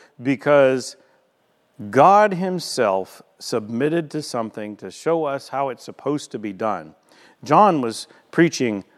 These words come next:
a baptism of repentance. Jesus added an element in this discussion about the Holy Spirit, and it's significant. This is the indwelling Holy Spirit. You can talk about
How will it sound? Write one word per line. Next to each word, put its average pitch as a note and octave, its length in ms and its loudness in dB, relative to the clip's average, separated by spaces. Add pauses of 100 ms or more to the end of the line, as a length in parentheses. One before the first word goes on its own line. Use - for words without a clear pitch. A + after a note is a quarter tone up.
(100)
a G#2 60 -8
baptism B2+ 680 0
of G#2 180 -8
repentance. G2 800 -10 (400)
Jesus C#3 720 -2
added C3+ 260 0
an B2 100 -6
element C#3+ 420 0
in B2 100 -6
this A#2 180 -10
discussion C#3 540 -4
about B2+ 260 -4
the A2 120 -8
Holy B2+ 300 -4
Spirit, A2+ 600 -4 (400)
and D3+ 180 0
it's E3 160 -4
significant. D3+ 800 -6
This E3 200 -6
is D3+ 120 -6
the D3+ 160 -4
indwelling D#3+ 600 -2
Holy B2+ 200 -6
Spirit. G#2+ 300 -8
You A#2 60 -12
can C#3 40 -14
talk F3+ 160 -2
about F3 260 2